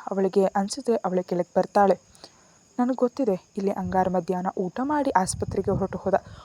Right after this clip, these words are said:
ಹೋಗುವಾಗ ಒಮ್ಮೆ ಅವನ ಶೌರ್ಯಳ ರೂಮಿನ ಕಡೆ ನೋಡ್ದ. ರೂಮಿನ ಬಾಗಿಲು ಇನ್ನ ಮುಚ್ಚಿತ್ತು. ಅಂಗಾರ್ ಆಸ್ಪತ್ರೆಗೆ ಬಂದ ತಕ್ಷಣ ಡಾಕ್ಟರ್ ಅಜಿತ್ ಮತ್ತು ಶೌರ್ಯಳ ಸ್ವಂತ ಅಣ್ಣನ ಮಗ ಅವನನ್ನು ಭೇಟಿಯಾಗಲು ಬಂದ.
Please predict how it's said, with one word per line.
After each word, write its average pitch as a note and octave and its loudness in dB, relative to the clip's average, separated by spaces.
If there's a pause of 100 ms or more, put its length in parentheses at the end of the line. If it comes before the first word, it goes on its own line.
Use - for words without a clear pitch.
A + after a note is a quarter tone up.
(180)
ಹೋಗುವಾಗ A#3+ 4 (100)
ಒಮ್ಮೆ F#3+ -2
ಅವನ F#3+ -2
ಶೌರ್ಯಳ F#3 0
ರೂಮಿನ F3 -4
ಕಡೆ F3 0
ನೋಡ್ದ. F3 -2 (140)
ರೂಮಿನ F3+ 0
ಬಾಗಿಲು F3+ -2
ಇನ್ನ A#3+ -6
ಮುಚ್ಚಿತ್ತು. G#3+ -4 (600)
ಅಂಗಾರ್ C4 4
ಆಸ್ಪತ್ರೆಗೆ G3+ 2
ಬಂದ F#3+ -4
ತಕ್ಷಣ G#3 -6
ಡಾಕ್ಟರ್ F#3 -2
ಅಜಿತ್ F#3 -4 (460)
ಮತ್ತು G3 2
ಶೌರ್ಯಳ G#3+ 0
ಸ್ವಂತ F#3 -2 (120)
ಅಣ್ಣನ F#3+ -2
ಮಗ A#3 4 (720)
ಅವನನ್ನು C#4+ 6
ಭೇಟಿಯಾಗಲು G#3+ 2
ಬಂದ. F#3 0